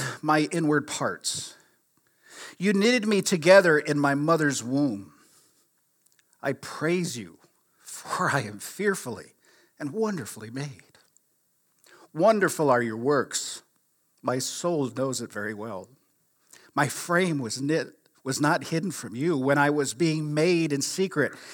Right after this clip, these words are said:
intricately woven in the depths of the earth. Your eyes saw my unformed substance, and in your book were written, every one of them,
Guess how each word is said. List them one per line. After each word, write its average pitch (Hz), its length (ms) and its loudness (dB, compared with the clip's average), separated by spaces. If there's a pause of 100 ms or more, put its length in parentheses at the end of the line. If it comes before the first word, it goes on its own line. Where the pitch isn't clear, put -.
(340)
intricately 220 720 2
woven 143 720 4
in 135 160 0
the 131 80 2
depths 147 420 0
of 117 140 -8
the 117 120 -6
earth. 110 540 -8 (720)
Your 147 260 2
eyes 160 400 6
saw 147 260 2
my 139 240 2
unformed 143 560 0
substance, 143 680 0
and 127 100 -6
in 214 300 -2
your 180 280 4
book 165 380 0
were 135 160 -2
written, 127 480 -2 (100)
every 175 460 0 (240)
one 123 220 -6
of 95 100 -16
them, - 280 -18